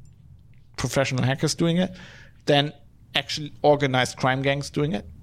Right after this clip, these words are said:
because there was a lot of money in it. Then they extorted specifically hospitals or specifically government institutions. And it worked. Like, <laughs> for a while, the F B I was saying, "Just pay it,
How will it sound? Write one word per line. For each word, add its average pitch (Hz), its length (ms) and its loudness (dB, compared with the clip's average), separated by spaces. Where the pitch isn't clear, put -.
because 139 240 -2
there 143 120 2
was 127 140 0
a 127 60 0
lot 127 100 4
of 127 80 4
money 131 280 0
in 127 60 2
it. 131 220 -2
Then 127 240 -2
they 131 180 2
extorted 131 760 0
specifically 135 720 -2
hospitals 123 760 -2
or 135 200 -4
specifically 127 680 -2
government 131 500 0
institutions. 131 840 -2
And 170 160 2
it 247 80 2
worked. 214 360 2
Like, 139 200 2
<laughs> - 0 -
for 220 220 4
a 185 100 4
while, 170 260 6
the 160 140 2
F 151 160 0
B 151 80 2
I 143 180 4
was 151 180 4
saying, 131 280 2
"Just 139 180 -2
pay 185 220 4
it, - 140 -6